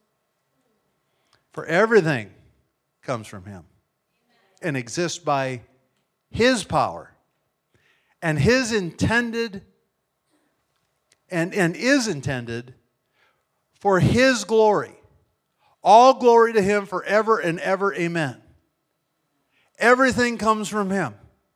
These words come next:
Start with that. Everything. Not just your salvation, everything. Right down to the tiniest, minuscule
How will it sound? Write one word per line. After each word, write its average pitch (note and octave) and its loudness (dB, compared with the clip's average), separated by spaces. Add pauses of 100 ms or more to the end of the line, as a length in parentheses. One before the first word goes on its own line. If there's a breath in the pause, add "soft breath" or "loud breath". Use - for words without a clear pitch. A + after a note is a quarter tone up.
(120)
Start A3+ 2
with A3+ -6
that. F#3+ -2 (880)
Everything. A3+ 4 (1400)
Not A#3 0
just C#4+ 0
your A#3 0
salvation, F#3+ 2 (480)
everything. C3+ -4 (2250)
Right C#3+ -4
down D3 -4
to C3 -10
the A#2+ -10
tiniest, F3+ -8 (880)
minuscule F3+ -6